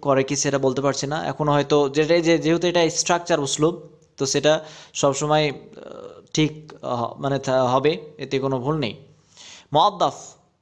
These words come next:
মুআদ্দাফ বলছে স্টাফ যে লা বাস, কোনো স-, আহ, সমস্যা নেই।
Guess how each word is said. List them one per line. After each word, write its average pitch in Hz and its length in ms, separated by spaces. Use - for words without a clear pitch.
মুআদ্দাফ 180 400
বলছে 170 300
স্টাফ 175 320
যে 156 180
লা 180 160
বাস, - 520
কোনো 185 200
স-, - 220
আহ, 147 120
সমস্যা 170 500
নেই। 110 220